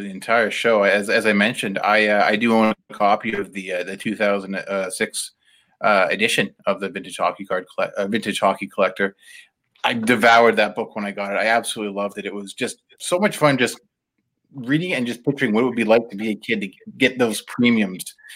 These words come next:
those food premiums, uh, you know, back in the thirties and the forties. And then when it got, uh, a little more modern, it kinda, like, tied into stuff that I, I, I, I,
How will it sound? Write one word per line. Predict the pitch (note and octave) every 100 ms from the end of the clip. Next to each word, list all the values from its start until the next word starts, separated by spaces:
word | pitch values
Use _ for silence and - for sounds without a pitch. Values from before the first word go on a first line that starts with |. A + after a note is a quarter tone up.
| - -
those | A#2+
food | - C3 B2+
premiums, | A2+ A2+ G#2+ F#2 F2 - _ - -
uh, | - G#2+ G#2
you | A2
know, | G2
back | G#2 -
in | G#2
the | G2+
thirties | - A#2+ A2+ G#2 F#2+
and | G2
the | G2
forties. | - A2 A2 G2+ F#2
And | G2
then | G2 G2+
when | G2
it |
got, | G2+ G2+ - -
uh, | G2+ F#2+ - _ - _ -
a |
little | C3 A#2+
more | A#2
modern, | A2+ A2+ A#2 A2+ G#2
it | G2+
kinda, | G#2+ G#2
like, | G2+ G2+ -
tied | - G#2+
into | G#2+ G#2
stuff | - A2 F#2
that | G#2+ G2
I, |
I, | F#2+ G#2 G2 _ _ -
I, | D#2+ -
I, | -